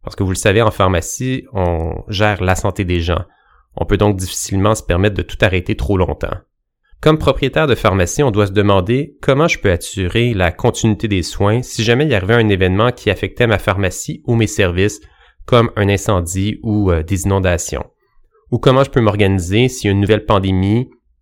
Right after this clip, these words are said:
ou si je perds, euh, beaucoup d'employés clés en très peu de temps. Faut aussi penser à tout ce qui est interruption énergétique. Donc, si on a une panne de courant qui dure plusieurs jours ou une panne de réseau, mais qu'est-ce que je fais ? Ou encore si j'étais victime d'une cyberattaque.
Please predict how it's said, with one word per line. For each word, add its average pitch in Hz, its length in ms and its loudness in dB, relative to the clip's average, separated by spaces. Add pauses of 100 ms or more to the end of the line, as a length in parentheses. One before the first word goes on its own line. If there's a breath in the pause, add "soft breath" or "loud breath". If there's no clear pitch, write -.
(120)
ou 170 100 2
si 175 140 -4
je - 120 -4
perds, 143 380 0
euh, 87 240 2
beaucoup 92 260 -6
d'employés 110 760 0 (100)
clés 117 320 -2
en 95 140 -4
très - 180 0
peu 107 160 -2
de 85 80 -6
temps. - 240 -4 (800)
Faut - 120 -2
aussi 113 200 -4
penser 139 360 0
à 123 80 2
tout - 100 -16
ce - 60 -16
qui - 140 -6
est - 180 -2
interruption 110 540 0
énergétique. 98 720 -2 (420)
Donc, 87 160 -4
si - 120 -2
on 107 60 4
a 104 60 2
une 98 100 0
panne 110 200 4
de 98 80 2
courant 104 480 0
qui - 100 -10
dure 104 220 0
plusieurs 92 360 0
jours 117 400 0
ou 101 60 0
une 92 140 0
panne 113 200 2
de 104 100 2
réseau, 98 640 0 (420 loud breath)
mais 95 80 -6
qu'est-ce - 240 -6
que 98 100 -2
je - 140 -6
fais ? - 300 -6 (160)
Ou 101 100 2
encore 127 320 2
si - 160 -8
j'étais 104 240 0
victime 131 460 0 (160)
d'une 107 180 2
cyberattaque. - 880 -4